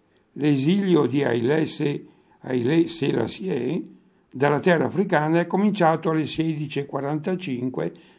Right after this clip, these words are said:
del quattro maggio, quando l'Enterprise, l'incrociatore inglese che ospita il Negus, ha levato le ancore dal porto di Gibuti.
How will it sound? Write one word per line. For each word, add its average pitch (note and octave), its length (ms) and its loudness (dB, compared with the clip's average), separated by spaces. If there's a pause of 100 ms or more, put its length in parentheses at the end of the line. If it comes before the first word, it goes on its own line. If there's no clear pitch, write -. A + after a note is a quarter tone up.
del D#3+ 280 0
quattro D3+ 360 2
maggio, B2+ 600 0 (400)
quando C#3+ 580 2
l'Enterprise, C3+ 1500 0 (340)
l'incrociatore D3 880 2
inglese C3 580 2
che B2 120 -4
ospita C3+ 460 -2
il D3 80 0
Negus, F3 520 0 (520)
ha F#3+ 100 -4
levato G3 460 4
le G3+ 140 6
ancore D#3+ 420 0
dal F#3 180 0
porto C3+ 400 -2
di B2 160 -4
Gibuti. A#2+ 680 -6